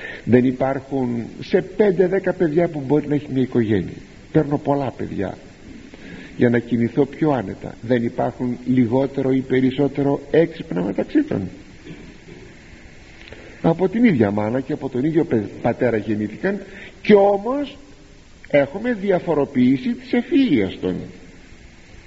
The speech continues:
Αυτό πολύ καλά το ξέρετε.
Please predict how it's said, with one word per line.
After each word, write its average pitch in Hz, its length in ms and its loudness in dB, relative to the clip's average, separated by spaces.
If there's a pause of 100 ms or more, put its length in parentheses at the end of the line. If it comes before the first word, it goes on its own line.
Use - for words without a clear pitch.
(340)
Αυτό - 420 -4 (920)
πολύ 117 200 4
καλά 98 320 -4
το 95 60 -8
ξέρετε. - 480 -8